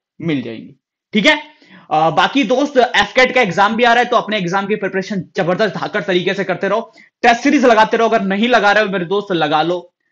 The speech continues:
ये मैं दिल से बोल रहा हूं, लगा लो। टेस्ट सीरीज आता है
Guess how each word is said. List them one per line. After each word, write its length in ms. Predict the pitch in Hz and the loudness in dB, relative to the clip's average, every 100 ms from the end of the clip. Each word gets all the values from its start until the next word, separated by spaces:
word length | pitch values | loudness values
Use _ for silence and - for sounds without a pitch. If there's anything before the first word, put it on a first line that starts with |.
| - | -10
ये 80 | 165 | -6
मैं 160 | 180 160 | -4 -2
दिल 180 | 165 | -2
से 140 | 160 202 | -2 -2
बोल 220 | 165 147 | 0 -2
रहा 120 | 156 | -2
हूं, 100 | 165 | -4
लगा 280 | 147 135 127 | -4 -2 -4
लो। 260 | 117 113 _ _ _ _ _ _ _ - | -6 -12 _ _ _ _ _ _ _ -2
टेस्ट 200 | 185 185 | -2 0
सीरीज 260 | 196 196 - | -2 -4 -2
आता 280 | 156 185 226 | -2 0 4
है 120 | 220 | 4